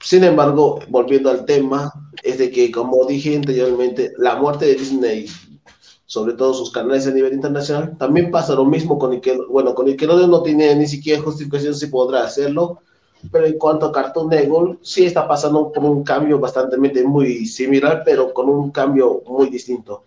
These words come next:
El único canal que sí pudo dejar de emitirlo solamente en España, así como los demás canales han deshacido.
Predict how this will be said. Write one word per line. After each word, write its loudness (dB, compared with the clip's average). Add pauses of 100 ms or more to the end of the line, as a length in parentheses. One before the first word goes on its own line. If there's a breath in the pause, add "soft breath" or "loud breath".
(600)
El 4
único 2
canal 2
que 0
sí -4
pudo 0
dejar 0
de 2
emitirlo 2
solamente -2
en 0
España, -2
así -6
como 2
los 0
demás 0
canales -2
han -2
deshacido. -8